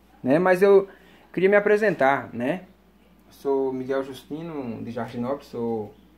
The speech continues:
um consumidor do Café Marita, porque eu consumo, né? Através de eu ter conhecido ele através do, do Zelo e tal, por um amigo. Depois eu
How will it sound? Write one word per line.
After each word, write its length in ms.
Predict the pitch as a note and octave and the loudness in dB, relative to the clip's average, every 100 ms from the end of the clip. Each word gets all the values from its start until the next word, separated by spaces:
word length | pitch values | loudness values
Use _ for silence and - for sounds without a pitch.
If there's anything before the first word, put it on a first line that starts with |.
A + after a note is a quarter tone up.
| _ _ A#2 | _ _ -18
um 60 | |
consumidor 580 | B2 B2 C#3 B2+ A#2+ A#2+ | -16 -14 -12 -12 -8 -10
do 60 | A#2+ | -10
Café 240 | A#2+ A#2+ | -12 -10
Marita, 320 | B2 C3 C#3 | -10 -10 -10
porque 160 | - C3 | -14 -14
eu 80 | A#2+ | -12
consumo, 500 | B2+ C3 C#3 E3 F#3+ | -14 -12 -12 -10 -10
né? 200 | C#3+ F#3+ - _ _ _ - | -10 -12 -20 _ _ _ -14
Através 360 | A#2+ A#2+ B2+ C3 | -10 -8 -6 -6
de 60 | |
eu 80 | C3 | -6
ter 140 | C3 B2+ | -6 -12
conhecido 420 | B2+ B2 C3 B2+ | -12 -14 -14 -10
ele 140 | B2 | -10
através 440 | A#2+ B2 A#2 B2 A#2+ | -8 -8 -8 -10 -10
do, 200 | A#2+ A#2 | -10 -10
do 180 | B2 | -14
Zelo 320 | G#2+ A#2+ D#3 D3 | -10 -6 -6 -6
e 40 | |
tal, 200 | A#2+ B2 | -10 -8
por 160 | B2+ A#2+ | -8 -6
um 80 | |
amigo. 380 | A#2+ A#2+ C#3+ D3+ | -4 -4 -6 -10
Depois 400 | A#2 - A#2 A#2 | -12 -8 -8 -6
eu 180 | A2+ | -8